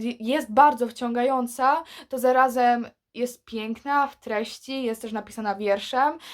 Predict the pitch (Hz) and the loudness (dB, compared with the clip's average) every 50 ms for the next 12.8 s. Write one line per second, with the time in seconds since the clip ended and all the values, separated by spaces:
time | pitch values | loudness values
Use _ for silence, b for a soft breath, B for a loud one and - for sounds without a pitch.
0 | B B B - 214 220 247 277 302 330 330 330 311 294 285 277 262 247 - 269 | B B B -6 -2 2 2 2 2 2 -2 -4 -4 -4 -4 -6 -10 -6 -4 -2
1 | 262 262 254 247 240 233 226 226 226 262 277 269 - _ _ 220 214 214 240 277 | 0 2 2 0 0 -2 -6 -6 -4 -4 -4 -4 -6 _ _ -14 -10 -6 -4 -4
2 | 285 - - - - 240 233 - - - - _ - - - - 240 220 196 196 | -4 -4 -8 -10 -8 -8 -8 -8 -10 -18 -20 _ -20 -16 -10 -6 -2 0 0 -2
3 | 202 202 - - - 202 208 214 - B B B B B B _ - - 254 262 | -2 -8 -14 -16 -12 -12 -12 -12 -12 B B B B B B _ -2 2 4 4
4 | 247 254 247 240 - 254 262 247 254 226 226 - 240 226 240 247 277 302 294 302 | 6 4 4 2 0 -2 -2 -4 -6 -10 -10 -12 -6 -4 -4 -4 -4 -4 -4 -4
5 | 285 285 - 269 247 254 254 - - - 233 226 - _ - 208 208 _ _ _ | -4 -4 -10 -8 -4 -4 -4 -4 -6 -10 -18 -20 -20 _ -20 -20 -20 _ _ _
6 | _ - - 247 - - _ 233 233 226 220 - - 262 247 254 247 240 226 233 | _ -10 -8 -8 -8 -10 _ -10 -8 -8 -8 -6 -6 -4 -2 0 0 0 0 -2
7 | - - - 247 240 240 - 226 226 220 - - 233 208 208 214 220 - - - | -6 -6 -4 -4 -4 -4 -6 -10 -12 -10 -10 -8 -6 -4 -4 -6 -6 -10 -8 -6
8 | 285 294 294 B B B B B - 247 247 269 269 247 - 269 247 240 247 247 | -6 -6 -6 B B B B B -14 -4 -2 -2 0 0 2 2 4 4 4 2
9 | 226 - - _ _ _ 220 226 220 - 247 226 220 220 226 220 214 214 - 220 | 0 -4 -10 _ _ _ -8 -8 -8 -8 -8 -8 -8 -8 -6 -8 -8 -8 -12 -16
10 | 202 214 208 226 220 208 208 202 208 196 202 190 185 185 - - 247 233 - _ | -16 -8 -4 -2 -2 -2 -2 -4 -6 -4 -4 -4 -4 -4 -6 -10 -10 -10 -10 _
11 | - 208 202 202 - 226 214 208 208 - - - 208 202 208 - 208 208 202 202 | -4 -4 -4 -2 -2 -6 -6 -6 -10 -14 -8 -8 -8 -8 -6 -6 -6 -6 -6 -6
12 | 220 202 202 202 202 - 226 208 196 185 185 196 214 254 277 | -8 -8 -8 -8 -8 -8 -6 -2 -2 -2 -2 -2 -4 -4 -6